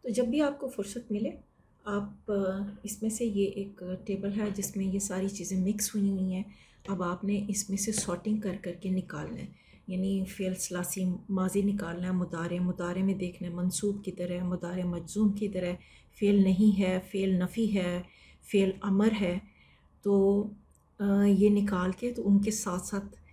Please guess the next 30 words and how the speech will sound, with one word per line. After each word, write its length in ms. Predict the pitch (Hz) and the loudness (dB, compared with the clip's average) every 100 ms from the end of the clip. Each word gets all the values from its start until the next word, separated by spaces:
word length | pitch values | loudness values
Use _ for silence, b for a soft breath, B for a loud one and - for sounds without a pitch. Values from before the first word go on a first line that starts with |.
| b b - 202 | b b -18 -6
آ، 220 | 185 185 185 208 - - _ - | -2 0 0 -2 -8 -20 _ -10
خالی 520 | - 190 196 202 - - | -4 0 2 0 -2 -6
خانوں 360 | - 190 190 | -4 2 4
میں 120 | 196 196 | 4 2
آپ 240 | 196 185 196 | -2 -4 -2
نے 60 | |
لکھنا 380 | 185 185 - 208 | 0 -2 -4 -6
ہے۔ 60 | 185 B B B | -6 B B B
اس 160 | 226 - | -10 -6
طرح 140 | 233 | -4
سے 160 | 233 233 | -2 2
بھی 160 | 214 220 | 2 0
آپ 200 | 190 - | -4 -6
کی 60 | 208 | -6
practice 440 | 214 196 214 208 | -4 -6 -4 -4
ہو 40 | |
جائے 180 | 196 208 | -2 0
گی 60 | 226 | 0
اور 120 | 202 | 0
آپ 220 | 190 185 | -2 -4
کا 100 | - | -6
self 300 | 202 202 202 | -4 -4 0
analysis 540 | 202 175 175 185 190 175 | 0 0 0 0 -2 -2
ہو 80 | 175 | -4
جائے 200 | 180 190 | -6 -6
گا 100 | 214 B B B - | -8 B B B -6
کہ 120 | 208 - | -6 -4
آپ 360 | 202 196 202 - | -2 -2 -4 -6
کو 340 | 185 196 214 - - | -2 -2 -4 -8 -10
یہ 400 | 185 190 190 196 | 0 4 4 4